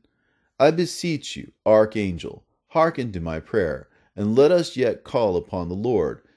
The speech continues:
and supplicate his compassion, and entreat his mercy for the souls of the sinners whom I formerly, in my anger, cursed and destroyed,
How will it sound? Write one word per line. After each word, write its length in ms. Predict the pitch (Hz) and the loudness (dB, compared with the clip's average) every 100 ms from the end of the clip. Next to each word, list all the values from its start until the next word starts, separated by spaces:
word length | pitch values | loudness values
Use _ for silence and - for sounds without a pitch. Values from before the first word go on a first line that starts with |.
| _ | _
and 160 | - 104 | -8 -8
supplicate 680 | - 156 143 135 110 90 82 | 0 2 2 0 -4 -4 -2
his 280 | 113 120 113 | -2 -4 -4
compassion, 760 | 104 110 123 127 - 69 - - _ _ _ | -6 -4 -4 -6 -8 -12 -12 -20 _ _ _
and 160 | 120 120 | -2 -2
entreat 400 | 117 - 165 165 | -2 -2 0 4
his 260 | 151 117 | 2 0
mercy 540 | 101 104 107 101 - 69 | -2 2 2 0 -8 -10
for 180 | - | -8
the 120 | 85 82 | -8 -8
souls 480 | - 110 92 76 | -2 0 2 -2
of 140 | 82 71 | -6 -10
the 80 | 82 | -12
sinners 500 | - 113 90 73 - | -6 -4 -4 -6 -8
whom 200 | 98 87 | -6 -4
I 120 | 85 | -6
formerly, 680 | - 120 117 87 71 78 _ - | -6 -2 -2 -2 -6 -12 _ -8
in 240 | 123 131 | -6 -4
my 260 | 120 117 - | -4 -4 -4
anger, 540 | 117 101 73 71 - _ | -4 -2 -4 -10 -12 _
cursed 420 | - 95 73 - | 2 2 0 -6
and 120 | 78 | -6
destroyed, 600 | 71 - - 98 71 - | -8 -6 2 2 2 -4